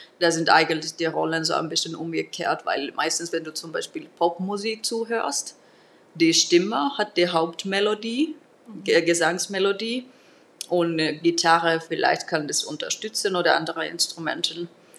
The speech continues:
Speaker 1: Und eigentlich bei, bei Death Metal und viele, äh, Metalmusik, es ist so umgekehrt, dass Gitarre hat eigentlich die, die Melodie, die Hauptmelodie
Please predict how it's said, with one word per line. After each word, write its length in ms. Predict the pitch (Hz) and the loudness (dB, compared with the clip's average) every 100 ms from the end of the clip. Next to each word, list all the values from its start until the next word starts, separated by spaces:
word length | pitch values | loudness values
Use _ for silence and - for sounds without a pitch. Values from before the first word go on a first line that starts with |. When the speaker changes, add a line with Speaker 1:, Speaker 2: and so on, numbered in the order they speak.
| - - - | -20 -14 0
Speaker 1:
Und 160 | 175 | 6
eigentlich 520 | 156 165 160 165 165 - | 8 8 2 -2 -4 2
bei, 300 | 135 151 147 | 2 2 2
bei 120 | 139 | 0
Death 260 | 139 185 - | 4 2 2
Metal 320 | 196 202 180 | -4 2 4
und 160 | 175 165 | 4 0
viele, 540 | 180 170 160 156 151 - 113 | 0 2 4 4 2 -8 -10
äh, 60 | |
Metalmusik, 960 | 143 156 - 190 190 185 180 190 180 - | -4 -4 0 0 0 -4 -2 -4 -4 -2
es 160 | 175 170 | 0 2
ist 220 | 151 - | -2 0
so 200 | 156 147 | 2 4
umgekehrt, 680 | 175 175 170 170 143 156 160 | 2 -2 -4 -4 -4 -4 -4
dass 240 | - - | -8 -4
Gitarre 640 | 175 - 156 180 220 254 294 - - _ _ | -4 2 6 6 4 -2 -2 -16 -20 _ _
hat 240 | - 170 - | 0 2 4
eigentlich 680 | 160 156 165 160 170 - - | 4 4 -4 -2 -4 -4 -6
die, 240 | 151 151 | -14 -12
die 160 | - 170 | -4 -2
Melodie, 640 | 156 147 151 165 220 262 | -2 -2 -4 -6 -6 -6
die 200 | 254 180 | 0 2
Hauptmelodie 920 | 160 160 - 160 156 156 180 254 330 | 2 0 -2 -2 2 0 0 -4 -4